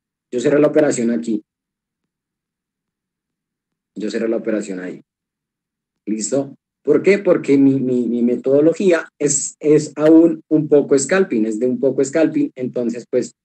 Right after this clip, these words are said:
no puedo, no puedo que, no puedo aguantar tanto tiempo porque sé que mi psicología no me lo permite,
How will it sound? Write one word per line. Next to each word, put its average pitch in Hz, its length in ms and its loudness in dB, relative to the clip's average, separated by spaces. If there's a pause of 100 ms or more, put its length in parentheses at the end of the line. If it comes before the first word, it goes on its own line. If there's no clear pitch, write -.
(440)
no 135 220 -2
puedo, 151 600 4
no 139 220 0
puedo 139 380 4
que, 156 180 0
no 139 180 0
puedo 139 220 4
aguantar 135 500 -2
tanto 139 360 -2
tiempo 147 500 -2 (140)
porque 131 240 -4
sé 131 160 0
que 143 100 0
mi 160 80 6
psicología 147 600 2
no 139 200 0
me 139 120 0
lo 139 120 0
permite, 147 460 -4